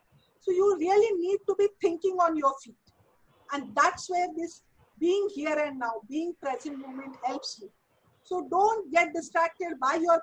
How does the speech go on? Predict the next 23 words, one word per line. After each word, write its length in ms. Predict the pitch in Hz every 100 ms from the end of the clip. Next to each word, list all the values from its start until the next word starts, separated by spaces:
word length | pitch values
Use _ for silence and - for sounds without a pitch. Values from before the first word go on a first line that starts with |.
| -
past 340 | 285 311 - -
failure, 320 | 285 285 302
anything, 400 | 285 277 - 294
insecurity 760 | 269 311 - 330 330 320 311 311
of 180 | 277 269
the 100 | 254 -
future, 380 | 262 262 302 302 415 _ _ _ _ _ -
but 200 | 285 -
just 380 | 311 339 - -
be 140 | 302
in 120 | 294 -
that 200 | 262 302 -
present 460 | 285 247 262 269 262
moment. 380 | 220 196 202 214 _ _ _ 247
And 120 | 262
that 200 | 277 294
will 140 | 311 285 233
really 300 | 294 320 349
help 180 | 269 262
you 200 | 285 294 -
to 240 | 294 320 320
show 280 | - 285 277
that 140 | 240